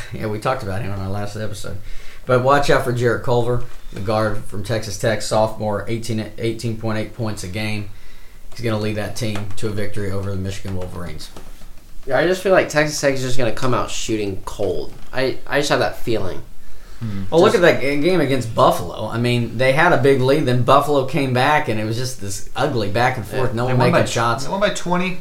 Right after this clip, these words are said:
Speaker 3: I mean,
Speaker 1: Well,
Speaker 3: you
Speaker 1: yeah,
Speaker 3: gotta
Speaker 1: in
Speaker 3: do
Speaker 1: the
Speaker 3: what you gotta
Speaker 1: second
Speaker 3: do.
Speaker 1: half, but, I mean, the first half didn't, I mean, looked really sloppy going into halftime. I mean, not, shots weren't falling. Buffalo stayed in it, but yeah, of course they pulled away.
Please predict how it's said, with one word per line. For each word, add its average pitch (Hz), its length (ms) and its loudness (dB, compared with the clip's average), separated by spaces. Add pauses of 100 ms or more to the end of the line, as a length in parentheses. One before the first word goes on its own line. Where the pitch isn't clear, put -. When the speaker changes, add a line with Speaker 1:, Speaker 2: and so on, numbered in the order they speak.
Speaker 3:
I 147 100 -4
mean, - 80 0
Speaker 1:
Well, 254 100 2
Speaker 3:
you 247 80 2
Speaker 1:
yeah, 208 120 6
Speaker 3:
gotta 160 100 2
Speaker 1:
in 143 60 2
Speaker 3:
do - 40 0
Speaker 1:
the - 60 4
Speaker 3:
what 185 80 8
you 160 40 4
gotta - 20 -
Speaker 1:
second 131 80 4
Speaker 3:
do. 127 80 0
Speaker 1:
half, 123 400 0
but, 127 120 2
I 131 60 0
mean, 135 220 2
the 117 40 -4
first 156 300 0
half 98 320 -2
didn't, 101 380 -4
I - 20 -4
mean, 107 240 -2
looked 113 220 -2
really 113 300 0
sloppy 120 500 0
going 110 200 -2
into 95 140 -2
halftime. 107 400 -2
I 98 60 -4
mean, 104 200 -4
not, 104 240 -4
shots - 320 0
weren't 117 120 0
falling. 117 480 -2
Buffalo 113 340 0
stayed 101 320 -2
in 107 140 -4
it, 123 80 -2
but 180 120 2
yeah, 185 200 2
of - 60 0
course 127 260 0
they 101 100 -4
pulled 110 280 -2
away. 104 340 -2